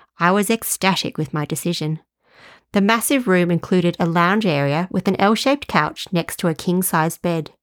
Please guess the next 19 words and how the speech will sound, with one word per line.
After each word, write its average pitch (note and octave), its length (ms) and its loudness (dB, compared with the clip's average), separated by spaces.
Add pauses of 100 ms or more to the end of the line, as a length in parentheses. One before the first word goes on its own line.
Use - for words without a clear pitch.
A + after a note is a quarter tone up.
(440)
Tinted B3 380 0
windows A3+ 380 2
stretched - 380 -6
from E3+ 180 -4
floor C4+ 360 0
to C#4+ 120 -2
ceiling. E3 480 -2 (720)
There A#3+ 120 2
were B3+ 100 4
no D4 180 2
signs G3 420 0
of D#3+ 60 -10
the - 100 -4
opposite - 400 -4
tower D#3 320 -2
block's - 320 -8
occupants. - 680 -8 (360)
From F#3 280 2
this, A#3 260 0